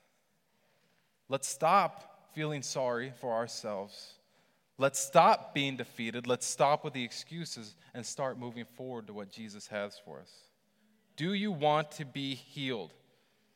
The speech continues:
Verses eight and half of nine says, Jesus told him, "Stand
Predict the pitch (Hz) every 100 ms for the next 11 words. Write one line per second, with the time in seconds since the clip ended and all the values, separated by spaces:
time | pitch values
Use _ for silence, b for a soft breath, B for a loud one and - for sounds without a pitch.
0 | _ _ _ _ _ _ _ _ _ _
1 | _ _ _ _ _ _ _ _ - 151
2 | 151 170 - 127 156 180 - - _ _
3 | _ _ _ _ _ _ - 107 123 127
4 | 131 123 120 107 101 - - 131 110 -
5 | 160 196 202 185 - 170 151 123 123 117
6 | 110 - _ _ _ _ _ _ _ _
7 | _ - - - 156 196